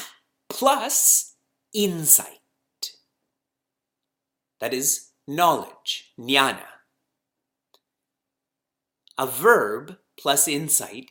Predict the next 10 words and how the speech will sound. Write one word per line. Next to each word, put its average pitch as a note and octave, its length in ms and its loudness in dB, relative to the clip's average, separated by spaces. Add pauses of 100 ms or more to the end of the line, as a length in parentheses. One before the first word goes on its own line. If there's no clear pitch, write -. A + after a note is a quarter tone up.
equals A2 440 -10
joy. G2+ 400 -8 (2750)
You F#3+ 120 -2
don't B3 140 -2
have G3+ 180 -4
to D#3 140 -10
change D#3 520 -4
what A#2 400 0
you're A2+ 200 -10
doing. - 320 -20